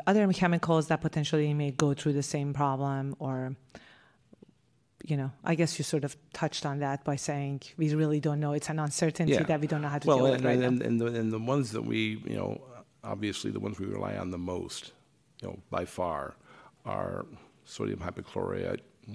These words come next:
Speaker 2: sodium hypochlorite and sodium bisulfite. You know, chlorination and dechlorination, particularly on the
Speaker 1: Mm-hmm.
Speaker 2: wastewater
Speaker 1: Right.
Speaker 2: side, but chlorination for both of us.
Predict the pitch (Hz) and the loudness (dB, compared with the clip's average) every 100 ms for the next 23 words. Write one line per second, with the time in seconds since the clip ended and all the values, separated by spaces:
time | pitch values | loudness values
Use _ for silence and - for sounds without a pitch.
0 | - - 107 101 92 - 101 98 92 98 | -10 -4 -2 -2 -4 -6 -6 -4 -2 -4
1 | - - 92 92 87 90 78 - - - | -8 -8 -6 -4 -4 -6 -6 -8 -8 -10
2 | - - - - - - - - 104 95 | -12 -20 -20 -14 -8 -8 -6 -4 -2 -2
3 | 98 - 98 95 90 90 101 - 95 92 | -4 -6 -6 -4 -4 -4 -4 -2 -2 -2
4 | 87 85 - - - 87 80 78 87 82 | -6 -8 -10 -10 -8 -2 -2 0 -2 -4
5 | - 78 82 87 87 82 85 87 - 98 | -4 -4 -2 -4 -6 -8 -10 -14 -8 -6
6 | 98 92 92 87 - 90 95 90 90 87 | -4 -4 -6 -8 -10 -8 -6 -6 -10 -10
7 | - | -12